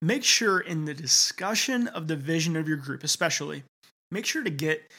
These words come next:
collective buy-in from your group members. Be sure to get collective buy-in from your group members. And the way that you do this is to ask them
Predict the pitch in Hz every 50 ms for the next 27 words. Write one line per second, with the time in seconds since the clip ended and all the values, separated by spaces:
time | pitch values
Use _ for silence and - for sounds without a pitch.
0 | - - _ _ - - - 160 151 147 151 160 160 - - 214 202 202 190 165
1 | 143 123 - - 156 143 143 151 156 160 156 151 147 139 139 139 135 135 131 -
2 | - 156 151 151 151 147 151 147 143 131 151 143 143 143 143 - - - 151 139
3 | 139 139 139 131 - - - - - - - - - _ _ _ _ _ _ -
4 | 180 170 - 247 247 233 220 226 220 - - - - 170 160 156 160 170 - -
5 | 196 170 156 139 127 156 151 143 147 156 156 151 151 147 147 143 - 151 143 143
6 | 139 147 156 - 143 147 143 143 131 143 147 147 147 196 240 247 220 196 175 156
7 | 151 147 143 139 135 135 - - - - _ _ - 151 202 285 311 262 165 151
8 | 147 - - - 185 170 160 - - - 185 175 165 - _ - - 180 214 262
9 | 269 - - - 175 160 160 156 156 151 151 151 151 151